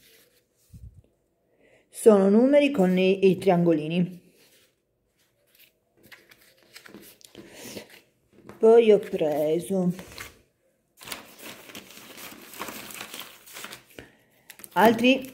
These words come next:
<clears throat> adesivi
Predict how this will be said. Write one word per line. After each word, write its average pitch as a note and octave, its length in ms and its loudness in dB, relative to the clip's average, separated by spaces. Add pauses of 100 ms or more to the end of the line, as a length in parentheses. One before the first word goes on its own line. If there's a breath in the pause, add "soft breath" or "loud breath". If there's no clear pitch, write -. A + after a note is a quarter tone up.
<clears throat> A3 840 4 (960)
adesivi G3+ 880 2